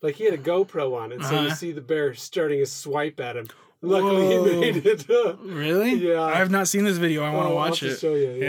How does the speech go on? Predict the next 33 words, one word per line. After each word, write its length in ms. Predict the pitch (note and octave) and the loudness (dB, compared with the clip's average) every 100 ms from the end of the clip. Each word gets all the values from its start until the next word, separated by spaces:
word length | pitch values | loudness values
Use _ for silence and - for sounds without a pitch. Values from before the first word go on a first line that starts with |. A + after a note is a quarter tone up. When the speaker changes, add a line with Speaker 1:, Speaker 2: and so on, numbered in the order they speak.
| D3+ | -2
Speaker 1:
yeah. 40 | C3+ | -2
Speaker 2:
you 180 | B2+ | -4
will. 280 | C#3+ D3+ B2 | -2 -2 -4
Speaker 1:
It 60 | A#2+ | -6
Speaker 2:
That 80 | E3+ | -4
Speaker 1:
was 120 | D#3 | -2
Speaker 2:
sounds 240 | E3+ D3 D#3+ | -2 0 2
Speaker 1:
crazy. 160 | D#3+ D#3 | 2 0
Speaker 2:
cool. 260 | D#3 B2 - | -2 -6 -12
<laughs> 760 | _ _ - _ _ _ - | _ _ -20 _ _ _ -4
That 420 | G3+ G3 D3 D#3 | 0 0 -2 -6
does 180 | E3 C#3+ | -6 -6
sound 220 | C3 A#2 | -6 -8
cool. 260 | - A#2+ C3 _ _ - - _ _ - | -12 -12 -14 _ _ -20 -20 _ _ -2
All 80 | D#3+ | 0
right, 180 | E3 | 0
but, 280 | C#3 F3 E3 | 0 -2 0
uh, 260 | E3 E3 E3 | 2 2 4
there 300 | G3 G3+ G3 | 6 8 6
are 120 | F#3+ | 6
other 200 | A3+ B3 | 4 6
animals 500 | G3 F#3+ G3 G3 E3+ | 6 6 6 4 2
that 460 | F3 F3 E3 D#3 - | 2 2 2 0 -6
hunt 360 | C#3+ F3 E3+ - D#3 | -2 0 -2 -6 -8
them. 400 | D3+ D#3+ D#3+ G2 - | -4 -4 -6 -10 -8
Uh, 320 | C3+ C3+ B2+ - _ - - - | -6 -6 -8 -12 _ -20 -12 -2
I 160 | F#3 - | -2 2
even 360 | B3 D4+ F4 C#4 | 2 4 2 2
saw, 680 | - - G3 D#3 B2+ B2 - | 2 2 4 2 0 -4 -8
like, 360 | D#3 C#3 D3 _ _ _ _ _ - | -6 -6 -6 _ _ _ _ _ -10
that 260 | C#3+ - - | -8 -8 -6
cougars 800 | - B3 A#3+ F#3+ E3+ E3 - - | 0 4 4 4 4 2 0 -4
and 380 | D3+ D3 C#3+ | -4 -2 -4